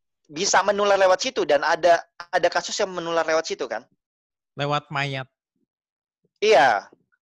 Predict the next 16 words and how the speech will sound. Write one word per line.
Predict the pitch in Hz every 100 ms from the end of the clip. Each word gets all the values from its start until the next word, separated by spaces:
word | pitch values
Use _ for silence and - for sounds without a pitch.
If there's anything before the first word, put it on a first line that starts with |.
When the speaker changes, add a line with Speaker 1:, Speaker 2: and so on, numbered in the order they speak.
| _
Speaker 1:
Makanya | - 143 208 233
mayatnya | 185 151 147 143 170
pun | 214 233 -
sekarang | - 156 160 202
kan | 233 - 175
penguburannya | 160 147 151 143 151 165
kan | 220 220 _ _ _ 135
berbeda. | 135 143 151 147 156 - _ _ _ _ _ _
Speaker 2:
Hmm. | 139 135 127 120 _ _ -
Speaker 1:
Kalau | 123
kasusnya | 127 135 131 127
covid. | 127 120 120 -
Ya | 139 160
karena | 160 214 277 - _ _ _
kalau | 156 160 165 165
boro-boro | 143 127 127 131 143 135 139 185 233